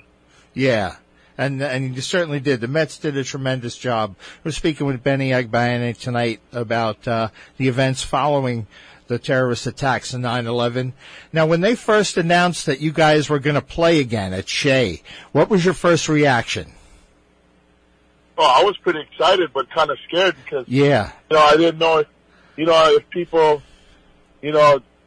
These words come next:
Speaker 2: were still afraid to come out, or, you know, people, you know, were just, you know, I mean, a lot of people lost loved ones, and a lot of people lost, lost people who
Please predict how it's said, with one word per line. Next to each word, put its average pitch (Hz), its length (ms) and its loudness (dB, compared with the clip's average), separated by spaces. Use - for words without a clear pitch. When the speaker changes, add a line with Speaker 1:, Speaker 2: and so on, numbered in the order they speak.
Speaker 2:
were 127 160 -4
still 160 320 6
afraid 160 400 0
to 147 80 -10
come 156 260 0
out, 151 300 4
or, 131 220 2
you 127 200 -8
know, 139 160 2
people, 143 640 -2
you 143 140 -8
know, 143 200 6
were 131 400 2
just, 143 300 -2
you 151 140 -6
know, 147 220 4
I 131 120 -2
mean, 139 280 -8
a 139 80 4
lot 190 180 6
of 202 80 2
people 170 300 -2
lost 143 320 -2
loved 135 240 0
ones, 139 280 -2
and 131 100 -6
a 127 40 -4
lot 135 220 0
of 135 80 0
people 139 300 -8
lost, 131 240 -2
lost 127 360 -2
people 143 360 -2
who 131 240 -10